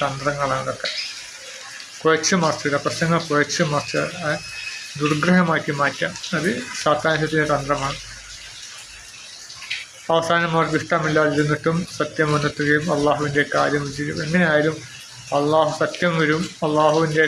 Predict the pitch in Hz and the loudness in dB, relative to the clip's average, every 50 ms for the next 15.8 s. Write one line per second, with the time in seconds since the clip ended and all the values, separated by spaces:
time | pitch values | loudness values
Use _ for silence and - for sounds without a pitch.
0 | 156 - 151 147 143 151 151 143 139 135 143 151 151 143 - - 151 147 131 - | 4 4 4 4 4 4 2 2 0 2 2 2 2 2 0 -2 -2 -2 -2 -2
1 | - 147 143 - - 170 170 160 160 - - - - - - - - - - - | -2 -2 -2 0 2 2 2 2 -2 -6 -10 -18 -20 -20 -20 -20 -20 -20 -20 -20
2 | - - - - 160 147 143 151 - 170 165 - 160 156 160 160 147 - - - | -18 -14 -4 -2 -2 0 0 0 0 0 2 0 0 2 4 2 2 2 2 4
3 | 160 156 156 156 160 160 156 147 139 139 139 - - - - - - - - 156 | 4 6 6 6 6 4 4 4 2 0 -4 -8 -12 -14 -14 -16 -8 -2 0 2
4 | 156 151 151 151 156 156 156 151 151 147 151 151 139 135 147 151 147 151 156 151 | 2 2 2 2 2 4 4 4 4 4 2 2 0 2 4 4 6 4 4 4
5 | 151 156 151 151 143 139 131 131 - - - - - 143 143 147 151 147 143 143 | 4 4 4 4 4 2 2 0 -2 -4 -6 -4 -2 0 2 2 2 2 2 2
6 | 139 139 139 135 135 135 135 - - - - - - - - - - - - - | 2 2 2 2 0 0 -2 -2 -6 -12 -14 -16 -18 -18 -18 -18 -20 -20 -20 -20
7 | - - - - - - - - - - - 170 165 165 160 156 156 151 147 143 | -20 -20 -20 -20 -20 -20 -18 -18 -18 -2 2 4 4 6 6 4 4 4 2 2
8 | 143 143 147 151 151 156 160 165 165 82 82 - - - - - 180 - - 160 | 2 2 2 0 0 0 0 0 0 0 -2 -4 -8 -12 -6 -4 -2 0 2 2
9 | 151 147 156 165 175 175 180 180 185 175 175 180 175 175 170 170 175 170 170 180 | 4 4 4 4 4 4 4 4 4 4 4 4 4 4 4 4 4 4 4 4
10 | 165 - - 156 151 156 156 160 160 151 - 165 160 156 160 160 156 156 165 190 | 4 2 0 0 2 4 4 4 2 0 0 0 0 2 2 2 2 2 0 -4
11 | 202 - - - - - - - - - - 151 151 147 147 147 147 143 143 143 | -6 -10 -16 -18 -18 -18 -18 -18 -14 -2 -2 0 0 2 2 2 4 4 2 2
12 | 143 143 - - - - - - - - - - - - - - - - - - | 0 -4 -10 -16 -20 -20 -20 -18 -18 -18 -20 -20 -18 -18 -18 -18 -16 -16 -16 -16
13 | - - - - - - - - - - - - - - - - 170 165 160 - | -16 -16 -18 -18 -18 -18 -18 -18 -18 -18 -18 -20 -20 -20 -4 0 2 2 2 4
14 | 170 175 175 175 170 170 165 160 165 156 151 151 156 156 151 - 156 151 147 139 | 4 6 6 6 6 4 2 2 0 0 2 2 4 2 2 2 2 2 2 2
15 | 139 135 - 151 175 185 - - - 156 156 151 156 156 156 | 0 -2 -4 -2 -2 -2 -2 0 2 4 4 6 6 4 4